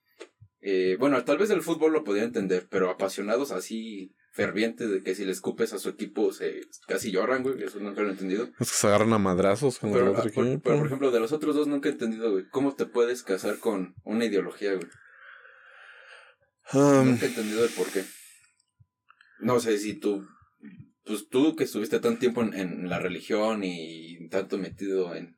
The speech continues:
Speaker 1: pendejada y X y Y,
Speaker 2: <laughs>
Speaker 1: y pues, ah, también hab-, del, hablando del otro lado, güey, como por qué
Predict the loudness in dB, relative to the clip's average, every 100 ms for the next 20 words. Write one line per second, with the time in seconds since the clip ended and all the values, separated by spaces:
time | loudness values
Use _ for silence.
0 | _ -8 -6 -6 0 0 0 0 -4 0
1 | 0 0 -2 -8 -6 2 4 4 2 -2
2 | -4 _ -14 -8 -8 -4 0 2 2 2
3 | 2 2 2 2 4 2 4 4 2 2
4 | 2 2 2 -2 -6 -10 -16 -18 -20 _
5 | -6 -2 -2 0 -2 -2 _ 0 0